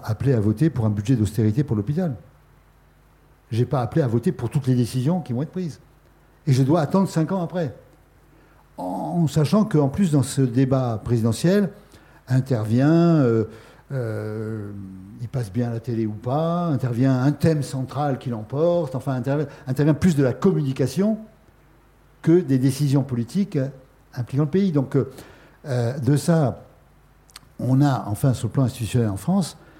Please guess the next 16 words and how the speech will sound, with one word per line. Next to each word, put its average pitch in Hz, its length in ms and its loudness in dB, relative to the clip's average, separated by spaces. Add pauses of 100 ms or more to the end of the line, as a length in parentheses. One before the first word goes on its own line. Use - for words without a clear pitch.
(280)
un 135 100 4
système 120 640 0 (560)
présidentiel, 113 760 -2
mais 110 180 -4 (380)
sans 165 260 -2
contrepar-, 113 600 -6
contre-pouvoir, 117 680 -4 (420)
euh, - 40 -18 (420)
parlementaire. 131 640 -2 (420)
C'est 110 100 -12 (120)
ce - 80 -14
qu'on 123 100 0
appelle 135 240 2
une 110 80 0
monarchie 127 420 0
républicaine. 147 540 -4